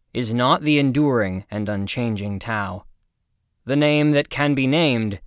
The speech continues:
is not the enduring and unchanging name. Conceived of as having no name, it is the originator of heaven and earth.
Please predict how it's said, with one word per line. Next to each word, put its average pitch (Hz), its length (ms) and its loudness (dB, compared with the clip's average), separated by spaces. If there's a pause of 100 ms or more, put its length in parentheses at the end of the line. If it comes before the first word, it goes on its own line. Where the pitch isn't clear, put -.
is 139 200 -2
not 170 260 4
the 147 140 4
enduring 135 680 2
and 104 220 -4
unchanging 104 640 -4
name. 101 380 -6 (760)
Conceived 147 580 2
of 123 260 4
as 107 140 -4
having 113 400 -2
no 123 160 0
name, 107 460 -4 (240)
it 123 100 -2
is 135 100 -2
the 160 140 4
originator 127 720 0
of 123 140 -12
heaven 110 340 -4
and 98 140 -6
earth. 110 340 -10